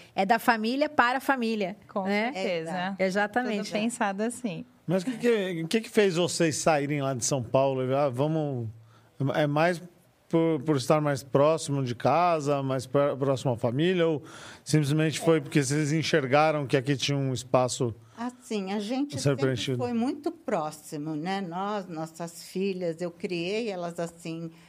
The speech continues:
Speaker 3: Elas cresceram dentro de uma clínica, porque de bebê elas acompanhavam a gente, né? E aí elas foram vendo como funciona a clínica, como não sei o que, elas foram aprendendo. Aí ficaram adultas, começaram a namorar, a noivar.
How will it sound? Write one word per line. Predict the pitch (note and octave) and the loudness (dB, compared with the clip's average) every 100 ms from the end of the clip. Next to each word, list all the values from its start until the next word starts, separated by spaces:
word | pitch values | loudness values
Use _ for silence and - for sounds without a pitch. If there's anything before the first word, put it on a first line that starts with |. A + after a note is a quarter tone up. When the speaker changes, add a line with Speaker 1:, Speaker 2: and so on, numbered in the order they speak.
| _ | _
Speaker 3:
Elas | - F#3 F#3+ | -4 -4 -2
cresceram | G3 G3 G3 A3+ A#3 A#3 | -2 -2 -2 -2 0 -2
dentro | F#3+ F#3 F#3 G3+ | -2 -2 -4 -6
de | F3 | -6
uma | F3+ F#3 | -4 -6
clínica, | F#3 G3 A#3+ G#3+ - D3 | -4 -2 -2 -2 -6 -12
porque | D#3 D3 E3 | -14 -10 -10
de | D3+ E3 | -8 -8
bebê | E3 E3+ D#3+ E3 | -6 -6 -4 -4
elas | F3 F#3+ | -4 -6
acompanhavam | G3 G#3 G#3 G#3+ G#3+ G#3 G3+ F#3+ | -6 -6 -8 -6 -6 -4 -6 -4
a | A3+ | -6
gente, | G#3+ F#3+ G3 F3+ - | -4 -4 -6 -6 -6
né? | D3+ C#3 F#3 - - - - _ | -4 -4 -8 -14 -20 -20 -20 _
E | - F#3+ G#3 | -10 -4 -2
aí | A3 | -2
elas | G#3+ B3 C#4+ | -4 -6 -8
foram | - D4+ G#4+ F#4+ | -8 -6 -4 0
vendo | D4+ C#4+ - | 0 0 -4
como | G#3+ G3+ | -4 -6
funciona | G3+ G3+ G#3 - G#3 A#3 | -6 -8 -8 -4 -4 -4
a | |
clínica, | C#4 D#4+ D4 G3+ F3+ F#3 | -6 -4 -4 -4 -8 -10
como | F3 F#3 G3 | -10 -10 -10
não | G#3 | -8
sei | A3+ | -10
o | |
que, | G#3+ | -8
elas | A3+ C4+ C#4+ | -10 -10 -10
foram | C4 C4+ | -6 -4
aprendendo. | D4 D4 F4 E4+ F#3+ B2+ C3+ - - - - _ _ | -4 -4 -4 -4 -4 -6 -12 -16 -20 -20 -20 _ _
Aí | B4+ B4 | -10 -8
ficaram | G4 - A#3 A#3 B3 | -6 -4 -2 -2 -2
adultas, | B3+ G3+ B3+ E4+ F#4+ - A#3+ - | -4 -4 -4 -2 -4 -6 -8 -6
começaram | G3+ F3+ F#3+ F#3 F3 | -10 -10 -10 -8 -8
a | F3 | -8
namorar, | F3 F3+ F#3+ F#3+ F#3 | -8 -8 -6 -6 -6
a | G3 | -6
noivar. | G#3 C4 C4 G3+ G#3 A#3 | -4 -4 -6 -6 -4 -4